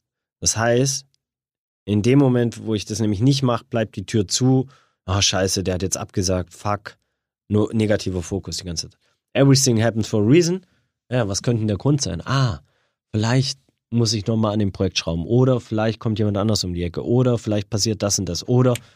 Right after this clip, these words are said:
ey, eine ganz andere Leichtigkeit kommt ins System. Oder Druck geht ab. Oder, oder.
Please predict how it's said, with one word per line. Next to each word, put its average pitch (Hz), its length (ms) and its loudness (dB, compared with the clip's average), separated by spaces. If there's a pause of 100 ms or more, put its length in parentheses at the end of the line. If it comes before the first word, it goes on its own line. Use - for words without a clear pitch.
(300)
ey, 110 100 0
eine 117 140 2
ganz 117 200 2
andere 113 240 2
Leichtigkeit 117 640 2
kommt 101 200 -4
ins 95 160 -2
System. 92 380 -4
Oder 117 380 2
Druck 135 300 -2
geht 113 180 0
ab. 95 200 -4
Oder, 139 420 4
oder. 101 280 -2